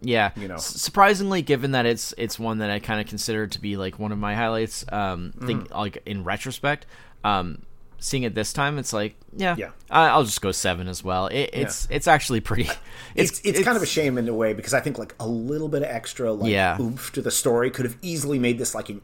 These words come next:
Speaker 2: eight or,
Speaker 1: Yeah.
Speaker 2: or even a nine if they
Speaker 1: Yeah.
Speaker 2: had really just, like, nailed a
Speaker 1: The
Speaker 2: good
Speaker 1: concept
Speaker 2: story.
Speaker 1: is strong, but they didn't really
Speaker 2: Yeah.
Speaker 1: explore
Speaker 2: Yeah.
Speaker 1: it t-, as much as what
Speaker 2: Um,
Speaker 1: might have been good.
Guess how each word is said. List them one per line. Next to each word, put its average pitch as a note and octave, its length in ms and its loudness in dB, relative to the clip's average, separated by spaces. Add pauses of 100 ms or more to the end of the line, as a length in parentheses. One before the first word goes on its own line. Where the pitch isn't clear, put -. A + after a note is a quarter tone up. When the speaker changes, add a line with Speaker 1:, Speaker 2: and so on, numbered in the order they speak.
(100)
Speaker 2:
eight A#2+ 260 -8 (120)
or, A2+ 140 -2
Speaker 1:
Yeah. G2 220 4
Speaker 2:
or E2 60 -2
even D#3+ 240 -2
a G#2+ 40 0
nine G#2+ 680 0
if - 120 -12
they A2+ 100 -2
Speaker 1:
Yeah. G2+ 180 4
Speaker 2:
had E2+ 80 0
really A#2 160 -4
just, C3 180 -6
like, A2+ 140 -6
nailed A2+ 580 0
a G2 60 -6
Speaker 1:
The C3 80 0
Speaker 2:
good G#2+ 80 2
Speaker 1:
concept E3 400 10
Speaker 2:
story. D3 80 6
Speaker 1:
is - 80 2
strong, G2 440 2
but G2 160 -2
they G#2+ 100 0
didn't A2 180 0
really G2+ 320 -2
Speaker 2:
Yeah. F#2 220 -2 (160)
Speaker 1:
explore F#2 400 -4
Speaker 2:
Yeah. F2+ 80 -2
Speaker 1:
it F2 100 -4 (260)
t-, - 160 -8
as F2+ 160 -6
much F#2 220 -4
as E2+ 120 -10 (340)
what F2 100 -6
Speaker 2:
Um, E2+ 240 -8
Speaker 1:
might F2+ 100 -6
have E2 100 -6
been E2+ 240 -8 (220)
good. F2 160 -8